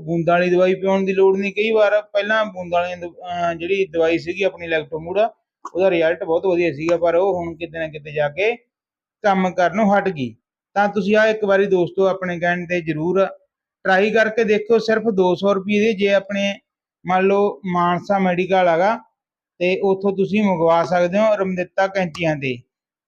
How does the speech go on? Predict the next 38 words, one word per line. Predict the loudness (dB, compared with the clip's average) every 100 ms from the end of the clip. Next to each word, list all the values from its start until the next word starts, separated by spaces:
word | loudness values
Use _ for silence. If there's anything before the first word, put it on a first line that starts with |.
| _ -4
ਤੇ | 0
ਬਾਕੀ | 2 0 0 0 2
ਉਹਨਾਂ | 2 2
ਦਾ | 2
ਨੰਬਰ | 2 0 2
ਵੀ | 2
ਦਿੱਤਾ | 0 0 2
ਹੋਇਆ | 4 4 2
Facebook | -2 -8 -6 -6 -4 -6 -2
ਤੇ | 0
ਜਾ | 2 2
ਕੇ | 0
ਆਪਣਾ | -2 -2 -2 -4 -8 _ _ _
ਕੁਲਵਿੰਦਰ | -2 0 0 0
ਅੱਠ | -2
ਬੀਬੀ | -4 -6 -4
ਇਕੱਤੀ | -4 -4 -2
ਭਰ | -2
ਕੇ | -2 -4
ਕੱਢ | -4 0
ਲਿਓ | 2 2
ਇਹੀ | 2 0
ਚੈਨਲ | -2 -2 0 -2 -2 _ _ _ _ -10
ਤੇ | -2
ਉੱਥੋਂ | -2 0 -2
ਤੁਸੀਂ | -2 -2 -2
ਇਹ | 0
ਮੰਗਵਾ | 0 2 0
ਸਕਦੇ | 2 0 0
ਹੋ। | 0
ਨਹੀਂ, | 2 2
ਇਹ | 0 0
ਤਿੰਨ | -2
ਸੌ | -2 -4
ਪੱਚੀ | -6 -8 -8
ਰੁਪਏ | -4 -2
ਰੇਟ | 0 0
ਆ | 0 -2